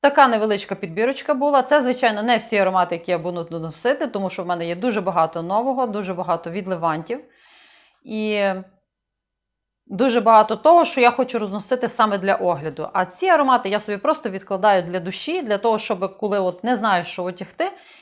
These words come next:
я їх просто беру і дістаю. Я буду робити таке щомісяця, я би могла робити і частіше, але, ну, вже не буду кожних два тижні викладати відео для ароматів, е, які хочу носити.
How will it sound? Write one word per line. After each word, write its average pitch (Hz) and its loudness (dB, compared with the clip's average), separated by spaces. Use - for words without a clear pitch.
я 214 2
їх 214 -2
просто 349 0
беру 233 -2
і 220 -6
дістаю. 160 -8
Я 277 4
буду 240 4
робити 202 0
таке 190 -6
щомісяця, 269 -4
я 233 4
би 196 -4
могла 185 -2
робити 170 -8
і 220 -8
частіше, 254 -6
але, 180 -4
ну, 208 -6
вже 190 2
не 220 2
буду 294 -2
кожних 226 4
два 196 2
тижні 190 -2
викладати 175 -2
відео 202 -2
для 165 -2
ароматів, 165 -8
е, 170 -6
які 208 -6
хочу 190 0
носити. 180 -4